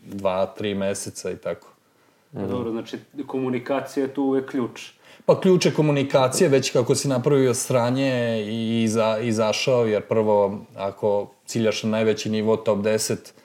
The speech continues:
Speaker 1: ti možeš da izađeš, svi su oni ljudi, ali to mora bude par puta godišnje. Ti ne možeš više, to su... Ja sam trenirao igrače i u top deset,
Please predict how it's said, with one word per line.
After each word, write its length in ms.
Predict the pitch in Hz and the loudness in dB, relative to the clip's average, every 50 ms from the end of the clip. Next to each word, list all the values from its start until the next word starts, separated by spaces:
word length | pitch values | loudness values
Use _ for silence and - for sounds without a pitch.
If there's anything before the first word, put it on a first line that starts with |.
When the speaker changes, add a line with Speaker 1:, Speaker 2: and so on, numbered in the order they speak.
| _ _ _ _ _ | _ _ _ _ _
Speaker 1:
ti 120 | - - | -6 -4
možeš 420 | 101 107 110 110 120 113 113 101 92 | 0 2 2 2 2 2 2 0 0
da 120 | 90 98 | 0 -4
izađeš, 380 | 98 98 107 107 104 104 - - | -2 0 0 0 -2 -2 -6 -6
svi 140 | - 104 95 | -6 -6 -8
su 180 | - - 107 | -6 -6 -4
oni 180 | 104 104 107 107 | -4 -2 -2 -2
ljudi, 560 | 104 104 104 110 110 117 117 127 123 120 - - - - - _ | -2 -2 -2 0 0 0 0 0 -2 -2 -4 -8 -18 -20 -18 _
ali 140 | - 95 95 - | -6 -4 -2 -2
to 80 | 120 | 0
mora 280 | 113 110 107 104 104 101 | 0 2 2 4 2 2
bude 260 | 101 107 113 110 107 | 2 2 2 0 0
par 220 | - - 123 110 95 - | 0 0 -2 -2 -2 -2
puta 240 | - 107 - - 110 | -6 -4 -2 -2 0
godišnje. 440 | 101 104 104 101 104 - - - - - _ _ | 2 2 0 0 -2 -4 -6 -10 -12 -18 _ _
Ti 120 | - 104 | -8 -6
ne 100 | 104 101 | -6 -4
možeš 400 | 101 104 107 104 104 98 - - | -2 -2 -2 -2 -2 -4 -4 -6
više, 480 | 107 104 98 - - 107 101 98 98 90 92 - _ _ | -6 -4 -4 -4 -4 -2 -2 -2 -4 -6 -8 -14 _ _
to 140 | - 175 147 | -2 -2 -2
su... 280 | - - 156 143 135 - 120 - - _ _ _ _ _ _ _ _ _ _ _ | -2 -2 -4 -4 -6 -6 -10 -16 -20 _ _ _ _ _ _ _ _ _ _ _
Ja 160 | 123 117 113 | -2 0 0
sam 180 | - - 113 110 | 0 0 -2 -2
trenirao 340 | 113 113 117 120 120 123 | 0 0 0 2 4 4
igrače 420 | 123 117 120 117 113 113 - - 131 | 4 4 4 4 2 2 2 0 2
i 20 | |
u 80 | 113 107 | 2 0
top 240 | - - 127 120 120 | 2 2 2 2 4
deset, 460 | 117 127 127 123 120 - - 123 104 | 6 6 6 6 4 2 0 -2 -2